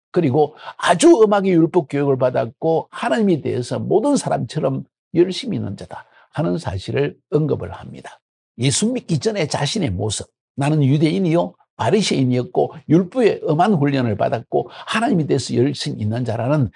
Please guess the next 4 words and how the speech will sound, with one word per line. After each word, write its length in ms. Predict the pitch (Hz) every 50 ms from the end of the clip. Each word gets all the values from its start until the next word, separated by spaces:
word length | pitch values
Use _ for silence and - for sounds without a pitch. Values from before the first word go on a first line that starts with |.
| - - - -
그런 320 | - - 170 208 220 202
이야기를 460 | 170 151 123 113 135 135 135 120 107 -
들려줌으로 640 | 151 160 156 120 104 - 202 233 233 196 147 135
말미암아 680 | 113 98 98 98 95 95 87 87 98 107 120 131 - -